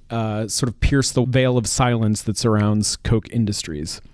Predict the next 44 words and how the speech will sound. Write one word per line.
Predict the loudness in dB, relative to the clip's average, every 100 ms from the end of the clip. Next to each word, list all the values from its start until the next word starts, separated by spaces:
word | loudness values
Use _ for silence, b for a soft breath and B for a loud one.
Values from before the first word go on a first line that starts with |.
| -10
One | -2 0
of |
the | 0
first | 0 0
things | 0 0
that | 2
he |
writes | 2 2 2
about | 0
in | 0
Kochland | 0 2 2 2
that | 2
I | 2
thought | 2
was | 0 -4
fascinating | -8 -4 -4 -2 2 2 2 0 -2
is | 0 0 0
that | 0 0 -2 -8 B B B
you | -4 0 2
could | 2 0
not | 2 2 2
boycott | 2 4 2 2 2 0 -4 -14 -4
Koch | 0 0 0
Industries | 0 0 0 0 -2
if | -4 -2
you | 0
wanted | 0 -2 -4 -6
to, | -8 -10 -10
because | -10 -10 -6
they | -2
have | 0 0
insinuated | -2 0 0 4 4 4 2
themselves | 2 2 2 2 0 -2
into | 0 0 2
American | 4 4 2 0
business | -2 -2 -2 -8 -4
in | 0
a |
way | 2 2 0
that | -2 -6 -10 -10
is | -8
impossible | -8 -6 -4 -2 -2 -4 -6 -6
to | -4
extract. | -4 -6 -4 -2 -4 -6 -12